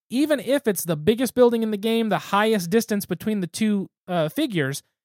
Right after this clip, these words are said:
if they're in adjacent spaces, that is adjacent for attacking. So Haley's character could be on the ground floor, and then she could be attacking someone that's a two-story building above her, but right next to her, and it's considered adjacent for attacks.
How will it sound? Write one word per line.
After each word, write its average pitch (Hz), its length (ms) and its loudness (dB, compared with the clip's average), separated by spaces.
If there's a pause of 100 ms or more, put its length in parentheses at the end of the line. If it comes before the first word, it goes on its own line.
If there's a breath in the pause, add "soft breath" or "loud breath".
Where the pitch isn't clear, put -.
(140)
if 180 140 -4
they're 226 240 2
in 220 200 -2
adjacent 190 640 -2
spaces, 170 600 0
that 190 180 2
is 190 120 0
adjacent 165 480 -2
for 156 120 -4
attacking. - 500 -8 (320)
So 160 240 -2
Haley's 214 540 -2 (160)
character 208 340 0
could 175 160 -6
be 202 320 -2 (180)
on 170 120 -4
the 151 80 -2
ground 196 360 0
floor, 247 440 4 (200)
and 165 220 -2
then 165 180 0
she 180 200 -4
could 185 180 -2
be 196 200 0
attacking 202 440 -4
someone 202 440 0
that's 160 200 -4
a 139 60 -8
two-story 202 520 2
building 185 360 0
above 190 260 2
her, 214 140 2
but 165 160 -4
right 170 180 -2
next 208 280 -4
to 294 120 -2
her, 285 100 0
and 185 200 -2
it's 185 120 -2
considered 180 440 0
adjacent 156 460 -4
for 156 100 -4
attacks. - 480 -10